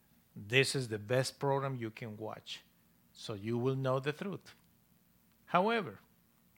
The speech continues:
you, if you are absolutely convinced that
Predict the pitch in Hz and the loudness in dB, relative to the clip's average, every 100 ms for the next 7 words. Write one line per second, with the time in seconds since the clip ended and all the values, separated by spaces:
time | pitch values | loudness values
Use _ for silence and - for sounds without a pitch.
0 | _ _ - - 143 135 151 170 - 143 | _ _ -20 -6 -2 2 0 -2 -2 -2
1 | 131 196 214 175 180 - 156 147 170 147 | 0 0 6 6 6 2 -4 -4 -4 -6
2 | 131 - 110 113 120 160 117 104 - - | -6 -6 -6 -4 -2 -2 -4 -10 -16 -20
3 | - - - 127 110 | -20 -20 0 2 2